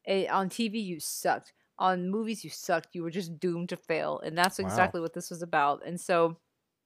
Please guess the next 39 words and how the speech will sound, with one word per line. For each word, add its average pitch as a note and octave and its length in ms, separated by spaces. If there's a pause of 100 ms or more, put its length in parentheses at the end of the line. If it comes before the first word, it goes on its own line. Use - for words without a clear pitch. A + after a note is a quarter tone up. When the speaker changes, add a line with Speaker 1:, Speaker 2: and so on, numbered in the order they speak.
(360)
Speaker 1:
right F3 300
off A#3 160
the B3 80
bat G#3+ 200
in G#3 60
the G#3 80
movie, F#3 220
Harold G3 300
misses F#3 320
his F3+ 120
son F3 340
Jamie's, E3 580
uh, D#3 240 (380)
karate A#3 420
class G#3 360
graduation. D#3+ 880 (320)
And F3+ 140
the - 40
Speaker 2:
Like A3+ 100
Speaker 1:
son F#3+ 100
is F3+ 100
like, F#3 140
"My B3 140
dad A#3+ 260
sucks." - 640 (200)
Speaker 2:
the D#3+ 100
dumbest E3 440
shit - 380
that, A2+ 140
like, A2 240
that G#2+ 220
they're, A2+ 140
like, A2 220
trying A2+ 320
to A2+ 80
make G#2+ 220
you G#2+ 100
feel G#2 300
like, F#2 280